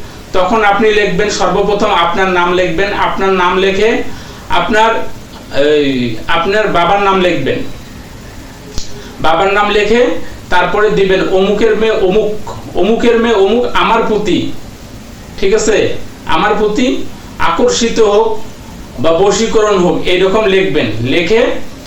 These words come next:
আপনি এটা ওই শ্মশানের মধ্যে, গাছের মধ্যে ঝুলিয়ে দিয়ে আসবেন। শনিবার, মঙ্গলবার আপনার যে কোনো সময় কাজটা করতে পারেন, কিন্তু তাবিজ লিখতে হবে আপনাকে রাত্রের বেলা।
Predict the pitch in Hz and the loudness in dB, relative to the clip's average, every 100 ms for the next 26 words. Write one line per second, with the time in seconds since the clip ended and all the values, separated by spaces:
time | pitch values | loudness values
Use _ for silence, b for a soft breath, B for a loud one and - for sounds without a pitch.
0 | - - - 214 196 190 214 247 - - | -4 -2 0 0 2 2 2 2 0 -4
1 | - 196 - 208 185 208 208 214 208 202 | -2 0 0 0 0 0 0 2 0 0
2 | 220 180 165 180 196 202 208 - 151 185 | 0 2 0 0 0 0 0 0 0 2
3 | 226 202 190 175 147 139 127 - - B | 2 4 2 2 0 0 -2 -2 -6 B
4 | B B B - 196 214 214 233 196 190 | B B B -4 0 2 2 2 2 2
5 | 202 208 220 214 202 220 170 170 190 202 | 2 2 4 2 2 0 0 0 0 0
6 | 196 202 202 185 180 214 190 185 - 196 | 0 0 0 0 0 0 0 0 0 0
7 | 196 214 196 190 190 185 165 165 196 220 | 0 -2 0 2 2 2 0 0 -2 -2
8 | 196 - 190 190 208 180 - 190 165 160 | -2 2 2 2 2 0 0 0 0 0
9 | - 190 180 175 147 120 | 0 0 0 2 0 0